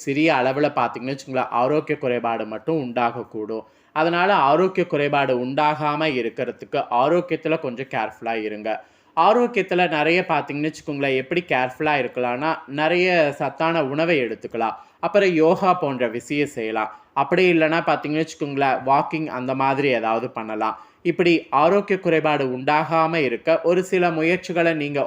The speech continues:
உங்க சைடு எடுக்கணும். இந்த வாரம் கண்டிப்பா எடுத்தீங்கன்னா ஆரோக்கிய குறைபாடு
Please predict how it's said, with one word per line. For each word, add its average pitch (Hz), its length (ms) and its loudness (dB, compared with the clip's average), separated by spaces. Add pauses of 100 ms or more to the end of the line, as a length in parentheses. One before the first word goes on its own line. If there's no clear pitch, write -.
உங்க 135 160 -2 (100)
சைடு 151 300 2
எடுக்கணும். 113 520 -4 (340)
இந்த 127 160 -2
வாரம் 151 340 2
கண்டிப்பா 156 420 -2 (140)
எடுத்தீங்கன்னா 143 560 -4 (200)
ஆரோக்கிய 156 360 2
குறைபாடு 127 480 0